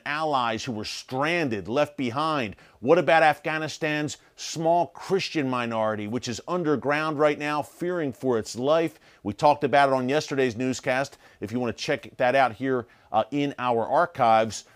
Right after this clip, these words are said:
But it's interesting that he's been described as now having a position that is equivalent to leading the F B I here in the United States,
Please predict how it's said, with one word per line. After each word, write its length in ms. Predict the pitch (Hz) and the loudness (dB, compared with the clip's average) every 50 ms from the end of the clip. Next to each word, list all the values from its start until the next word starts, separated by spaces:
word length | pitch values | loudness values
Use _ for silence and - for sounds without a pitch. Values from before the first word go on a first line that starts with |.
| _ _ _ _ - | _ _ _ _ 6
But 260 | - 135 131 127 - - | 6 8 8 6 2 -4
it's 220 | 139 135 - - | -6 -4 2 2
interesting 500 | 175 190 - 202 180 - - 165 143 135 131 | 2 2 2 0 -2 -2 0 -2 0 2 2
that 140 | 127 120 | 2 2
he's 200 | 123 135 135 113 | 2 0 -2 -2
been 160 | - 131 123 117 | -2 -4 -2 -2
described 520 | 120 110 - - 139 131 135 139 135 120 | -2 -4 -2 0 2 4 6 4 4 2
as 160 | 120 107 92 | 0 -2 -2
now 280 | 120 131 127 127 123 117 | -2 -2 0 2 2 4
having 340 | 135 135 135 117 131 127 120 | 4 4 4 4 0 -4 -4
a 60 | 110 | -2
position 460 | - 131 120 110 139 135 - 131 131 | -2 -2 -2 -2 -2 -4 -4 -4 0
that 140 | 131 127 127 | 0 2 2
is 200 | 127 123 113 - _ - _ - - | 0 -2 -4 -8 _ -20 _ -6 -6
equivalent 720 | 139 - - - - 151 175 185 147 151 143 131 113 - | -6 -6 -6 -4 2 4 4 4 4 2 0 0 -2 -4
to 160 | - 131 117 | -6 -4 -4
leading 360 | 113 117 135 147 143 143 135 | -2 -2 -2 -2 -2 -2 -2
the 140 | 131 123 107 | -2 -2 0
F 160 | 135 131 - | -2 -2 -2
B 160 | - 123 117 127 | -4 -2 0 2
I 280 | 135 151 160 160 127 | 2 2 2 0 -2
here 160 | 117 127 131 | -2 -2 -2
in 60 | 127 127 | -2 -2
the 60 | 123 | -4
United 320 | 123 123 127 123 120 107 | -2 0 0 0 0 -2
States, 440 | - - - 180 185 151 113 - | -6 -4 -2 0 0 -2 -2 -6